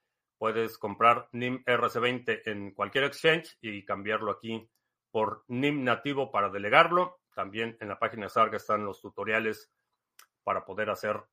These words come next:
ese procedimiento. Y ya. Bueno, el otro anuncio es que a partir de mañana ya van a estar disponibles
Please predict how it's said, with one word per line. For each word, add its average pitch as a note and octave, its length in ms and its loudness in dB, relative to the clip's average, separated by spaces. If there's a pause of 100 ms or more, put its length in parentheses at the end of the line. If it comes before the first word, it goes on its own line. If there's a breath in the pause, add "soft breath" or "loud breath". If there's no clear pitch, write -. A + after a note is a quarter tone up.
ese G2+ 480 -8 (260)
procedimiento. G#2+ 1080 -2 (2000)
Y F2+ 560 -16
ya. - 300 -10 (1800)
Bueno, C3+ 240 8
el C3 80 10
otro C#3 200 4
anuncio C#3 240 0
es - 60 -10
que A#2+ 100 0
a - 60 0
partir A2+ 280 -4
de A#2 60 -2
mañana A2 580 -2
ya G#2+ 180 -4
van G#2+ 160 -2
a F#2+ 40 -8
estar A2 260 2
disponibles A2 800 -4